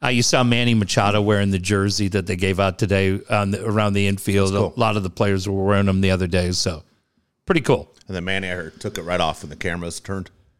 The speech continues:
Speaker 2: Yeah, that's a Manny move.
Speaker 1: Sold it.
Speaker 2: Selfish. Look, no, seriously.
Speaker 1: You son of a bitch.
Speaker 2: Oh, you son of a bitch.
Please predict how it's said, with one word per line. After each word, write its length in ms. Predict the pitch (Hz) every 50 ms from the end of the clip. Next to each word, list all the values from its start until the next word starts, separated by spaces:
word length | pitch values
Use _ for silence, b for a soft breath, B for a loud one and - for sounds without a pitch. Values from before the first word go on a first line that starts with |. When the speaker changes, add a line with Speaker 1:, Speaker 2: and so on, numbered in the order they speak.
| _ _
Speaker 2:
Yeah, 200 | 82 80 80 80 80
that's 180 | 85 - - -
a 40 | -
Manny 220 | - 67 67 69 67
move. 180 | 67 69 69 _ _ _ _ _ _
Speaker 1:
Sold 360 | - - - 131 117 110 101
it. 40 | 117 -
Speaker 2:
Selfish. 460 | 95 76 73 - - 85 - - - _ _ _ _ _ _ _ _ _ _ _ _ _ _ _ _ -
Look, 260 | 147 113 110 - 113
no, 220 | 113 110 87 78
seriously. 440 | - - 92 80 71 - - - 151
Speaker 1:
You 60 | 175 214
son 260 | - - 104 92 90
of 80 | 85
a 40 | 87
bitch. 360 | 80 - - - - - - -
Speaker 2:
Oh, 120 | 107 113 113 131
you 120 | 156 202
son 240 | - - - 95 85
of 100 | 78 69
a 60 | 76
bitch. 400 | - 82 71 65 - - - -